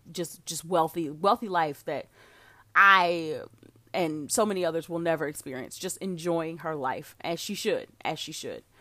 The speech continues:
Um, just looking glorious. And so, yeah, y'all, <laughs> that happened. And when I tell you people, people had flocked to this woman's account. People flocked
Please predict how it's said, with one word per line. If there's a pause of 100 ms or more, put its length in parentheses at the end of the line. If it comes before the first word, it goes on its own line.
(340)
Um, (380)
just
looking
glorious. (760)
And
so, (580)
yeah,
y'all, (380)
<laughs>
that
happened. (580)
And
when
I
tell
you
people, (100)
people
had
flocked
to
this
woman's
account. (600)
People
flocked